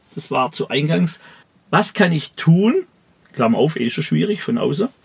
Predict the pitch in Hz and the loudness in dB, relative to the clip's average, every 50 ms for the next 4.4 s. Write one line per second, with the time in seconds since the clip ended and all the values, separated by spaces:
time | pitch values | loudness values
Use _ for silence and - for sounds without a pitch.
0 | _ _ - 113 101 101 113 117 127 123 139 160 196 233 262 - - - - - | _ _ -10 -10 -8 -4 -4 -2 -2 0 0 2 2 0 -2 -2 -8 -20 -20 -20
1 | - - - 139 147 156 156 160 - - _ _ _ _ _ _ _ _ - - | -18 -4 0 2 4 4 4 2 -2 -8 _ _ _ _ _ _ _ _ -8 -4
2 | - - 170 190 226 370 403 - _ - 139 151 170 220 254 403 - _ _ _ | 0 2 2 2 2 2 0 0 _ 4 4 6 6 4 2 0 -4 _ _ _
3 | _ _ _ _ _ _ - 123 123 113 117 117 139 151 131 131 - - - 127 | _ _ _ _ _ _ -10 -6 -2 0 2 2 2 2 2 0 -2 -4 -6 -8
4 | 110 - - 147 151 180 220 - | -8 -2 0 2 4 4 2 0